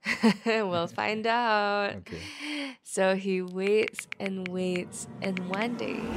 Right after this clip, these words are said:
Speaker 1: his wait finally pays off. There's an offer on the Telegram chat that sparks Jeremy's interest. Honestly, I assume this is how it's gonna sound like.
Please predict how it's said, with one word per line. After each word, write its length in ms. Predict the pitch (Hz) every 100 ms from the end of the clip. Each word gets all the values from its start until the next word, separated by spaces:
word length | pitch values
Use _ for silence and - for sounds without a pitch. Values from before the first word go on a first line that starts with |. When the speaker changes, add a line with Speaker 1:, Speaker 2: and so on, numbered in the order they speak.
| 359 453 440
Speaker 1:
his 240 | - -
wait 440 | 175 175 175 180 - - - - - - -
finally 520 | 180 175 175 180 185
pays 400 | 185 185 190 185
off. 280 | - - - - - - - - - -
There's 320 | 185 185 190
an 240 | - 196 -
offer 580 | 180 - 202 214 233 - -
on 160 | 190
the 80 | 180
Telegram 560 | 175 190 175 - 185 185
chat 400 | - 71 - -
that 240 | 185 - -
sparks 800 | - - 170 - - - - - _ 180
Jeremy's 640 | 180 170 170 170 175 -
interest. 720 | - 160 - - - - - - _ - - - _ _ _
Honestly, 560 | 196 214 247 - 320 330
I 220 | 226 202 -
assume 840 | 202 - - 202 190 202 240 277 -
this 320 | 220 208 208
is 220 | 214 - -
how 240 | 202 185
it's 260 | 185 175 175
gonna 340 | 180 175 175
sound 640 | 175 - 175 160 165 175
like. 680 | 175 180 220 247 - -